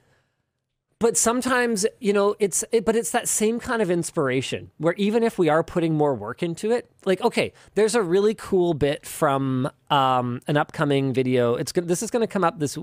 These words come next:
come out this weekend. Oh, shoot. Is it not live on Floatplane yet? Uh, I don't have a way to get this unless I'm logged into Trello. I'm not logged into Trello here. It doesn't matter.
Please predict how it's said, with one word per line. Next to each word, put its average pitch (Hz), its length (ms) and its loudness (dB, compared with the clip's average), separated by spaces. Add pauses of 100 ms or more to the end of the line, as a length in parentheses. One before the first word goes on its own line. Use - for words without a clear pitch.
(140)
come 160 120 0
out 147 120 0
this - 160 -8
weekend. 113 540 -6 (600)
Oh, 180 260 -2
shoot. 139 440 -4 (520)
Is 165 200 -4
it 190 100 -2
not 202 560 -2 (220)
live 165 320 0
on 165 160 -2
Floatplane 185 500 -2
yet? 226 220 -4 (920)
Uh, 165 760 2
I 175 100 2
don't 196 140 2
have 202 120 0
a 208 40 0
way 202 160 4
to 175 80 2
get 175 220 -2
this 123 360 0
unless 151 260 -2
I'm 156 140 -2
logged 151 180 0
into 139 140 -6
Trello. 117 340 0
I'm 165 100 -2
not 175 120 0
logged 160 160 -2
into 139 160 -6
Trello 113 260 -6
here. 107 220 -10
It 143 60 -14
doesn't 185 220 -4
matter. 107 220 -8